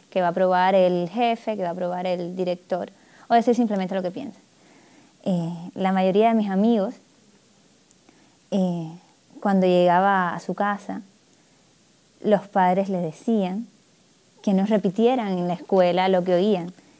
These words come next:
en, en la casa. Y a mí, mi padre me dijo un día, "Tú dices lo que quieras y después ya veremos". Esa experiencia de liberación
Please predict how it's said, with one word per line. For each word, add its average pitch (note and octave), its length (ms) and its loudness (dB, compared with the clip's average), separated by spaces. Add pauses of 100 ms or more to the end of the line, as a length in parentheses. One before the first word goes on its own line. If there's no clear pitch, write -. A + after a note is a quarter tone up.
(220)
en, E3+ 540 -2 (580)
en G3 180 0
la E3 120 2
casa. F3 460 -6 (280)
Y F#3+ 240 0
a F3 500 -2
mí, G3 300 2 (100)
mi B3 120 2
padre A#3+ 520 0
me A3 220 0
dijo A3+ 160 0
un G#3+ 120 0
día, F#3+ 280 0
"Tú A#3+ 140 0
dices D4 340 -2 (560)
lo G#3 140 4
que F#3 100 2
quieras A3 420 4 (180)
y G3+ 80 -2
después F#3+ 280 -2
ya F#3+ 100 -2
veremos". E3+ 300 -4 (1120)
Esa G#3+ 640 0
experiencia G3+ 800 0
de F3 440 2 (1800)
liberación F#3 720 0